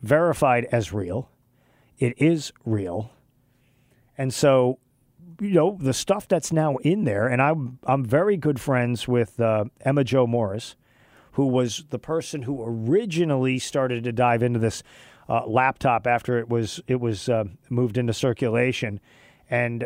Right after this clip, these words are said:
she was at the, at the time reporting for the New York Post. And they were, they were just telling her, they were just telling her,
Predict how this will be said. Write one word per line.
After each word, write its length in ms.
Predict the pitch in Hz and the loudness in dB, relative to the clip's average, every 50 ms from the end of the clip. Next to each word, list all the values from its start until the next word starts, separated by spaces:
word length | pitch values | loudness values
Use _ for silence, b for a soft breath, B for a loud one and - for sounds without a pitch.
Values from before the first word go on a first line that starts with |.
| 123 | -6
she 220 | 104 - - 170 170 | -6 -2 0 2 2
was 180 | 160 139 135 | 2 2 0
at 120 | 135 123 - | 0 -2 -2
the, 120 | 135 123 | -2 -2
at 120 | 123 117 | -2 -2
the 60 | - 113 | -2 -2
time 360 | - 135 143 139 120 113 - _ - | 0 0 0 0 0 -2 -6 _ -8
reporting 600 | 117 117 120 113 - - 147 139 127 127 120 110 | -2 0 0 0 0 0 0 2 2 0 -2 -2
for 180 | - 139 123 | -2 0 0
the 80 | 117 117 | 0 0
New 100 | 117 120 | 0 0
York 260 | 123 120 107 101 - | 0 0 -2 -4 -6
Post. 520 | - - 156 156 127 104 92 - - - - b b b b b b b b b b b b b | -6 -4 -2 -2 -2 -2 -4 -8 -14 -16 -20 b b b b b b b b b b b b b
And 420 | - 113 117 117 117 117 117 120 120 | -4 -2 0 0 0 -2 -4 -6 -6
they 180 | 120 143 185 | -4 -4 -4
were, 160 | - - 139 | -4 -4 -6
they 240 | 123 135 131 143 175 | -8 -8 -6 -6 -4
were 100 | 196 180 | -4 -6
just 240 | 131 131 143 - - | -6 -8 -10 -12 -10
telling 320 | - 156 160 143 135 127 117 | -8 -8 -6 -6 -6 -8 -10
her, 440 | 120 151 196 202 151 120 110 117 - _ - | -10 -10 -10 -10 -10 -12 -14 -18 -20 _ -10
they 140 | 143 165 | -8 -6
were 100 | 185 160 | -6 -6
just 260 | 127 113 135 123 - - | -6 -8 -10 -12 -14 -14
telling 360 | - - 160 147 139 123 120 | -12 -10 -8 -8 -8 -8 -8
her, 340 | 117 160 202 180 139 127 | -6 -6 -4 -2 -4 -4